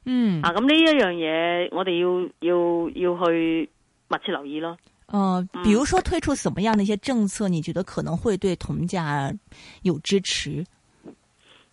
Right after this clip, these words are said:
Speaker 2: 嗯，都係一啲，呃，實質，即係扶持。
Speaker 1: 就是比如說這個投資那種大，就是政府投資是嗎？
Speaker 2: 哦，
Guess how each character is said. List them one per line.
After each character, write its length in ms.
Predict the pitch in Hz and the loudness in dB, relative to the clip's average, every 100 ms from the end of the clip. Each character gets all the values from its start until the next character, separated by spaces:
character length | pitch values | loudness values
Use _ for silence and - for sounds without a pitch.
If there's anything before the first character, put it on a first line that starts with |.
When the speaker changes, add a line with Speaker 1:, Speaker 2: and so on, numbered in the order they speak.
| - | -4
Speaker 2:
嗯， 480 | 180 180 180 175 175 | 0 2 2 0 2
都 120 | 285 | 4
係 180 | 185 180 | 6 4
一 40 | |
啲， 800 | 196 233 233 226 226 220 220 220 - - - | 2 -2 -2 -2 -2 -2 -2 -4 -8 -18 -18
呃， 360 | - 110 90 90 | -4 -2 0 -2
實 120 | - 160 | -4 0
質， 100 | 240 240 _ _ - | -2 -2 _ _ -4
即 60 | 254 | -2
係 60 | - | 0
扶 200 | 160 156 | -2 -2
持。 420 | - 175 165 156 - | 0 2 4 2 2
Speaker 1:
就 140 | 226 | 0
是 260 | - 226 196 | 2 2 2
比 80 | 185 | 2
如 100 | 185 | 0
說 220 | 226 214 | 0 0
這 160 | 214 | -2
個 140 | 180 170 | -4 -6
投 260 | - 156 | -6 -10
資 240 | 160 - 185 | -8 -6 -2
那 100 | 190 | -2
種 200 | 165 120 - - 208 214 220 _ _ _ _ | -4 -8 -12 -12 -12 -14 -18 _ _ _ _
大， 260 | 190 175 185 | -2 -2 -2
就 140 | 214 | -2
是 60 | 190 | 0
政 160 | - 214 | 2 0
府 120 | 180 | 0
投 220 | - 156 | -2 -4
資 220 | 165 180 | -4 -8
是 100 | 175 | -6
嗎？ 180 | 160 151 - _ _ - - | -6 -6 -10 _ _ -20 -2
Speaker 2:
哦， 100 | - | -2